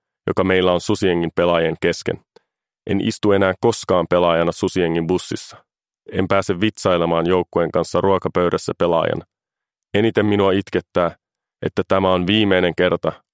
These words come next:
kun pääsen pelin jälkeen asettamaan käteni joukkuekavereitteni harteille, kun saan seistä ringissä, katsoa jokaista pelikaveria silmiin ja sanoa jätkille, kuinka hemmetin ylpeä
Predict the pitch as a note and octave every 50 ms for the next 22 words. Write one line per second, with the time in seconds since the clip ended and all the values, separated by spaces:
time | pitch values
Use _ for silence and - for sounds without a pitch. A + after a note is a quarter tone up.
0 | _ _ - - F2 - - F2+ F2+ - E2+ D#2+ - F#2 F#2+ F2+ F2+ F2 E2+ E2+
1 | E2 - - E2 D#2+ E2+ - - F2 E2+ F2+ - - F2 F2 E2 E2 - F#2 F#2
2 | F2+ - F2 E2+ E2 - - - F2+ F2+ - - - E2+ - - E2+ F2 E2+ E2+
3 | E2 D#2+ - - D#2 D#2+ - F2+ F2+ F2 - - D#2+ D2+ - - - - _ _
4 | _ _ _ _ _ _ _ _ - G2 - - G2+ G2 F2 - G#2 G#2 G2+ -
5 | - - F#2+ F#2 F#2 G2 F#2+ F2+ E2 E2+ - - - - - - _ _ _ _
6 | _ _ _ _ _ - F#2 - - - F#2+ F#2 G2 A2 A2 - G2+ F#2 F2 -
7 | - D#2+ - F2+ F2+ F2 - F#2 F2 E2+ F2 F2+ F2 - - F#2 F#2 E2+ E2 E2
8 | E2 - - _ _ _ _ _ _ _ _ _ - - - F#2 F2+ F2 F2 F2
9 | F2 F2 - - - G1+ G1+ - - - _ _ _ _ _ _ _ - F2+ F2
10 | - E2 - G2+ F#2+ F#2 F2+ E2+ E2 - D#2+ D#2+ - D#2+ D#2+ D2+ - - -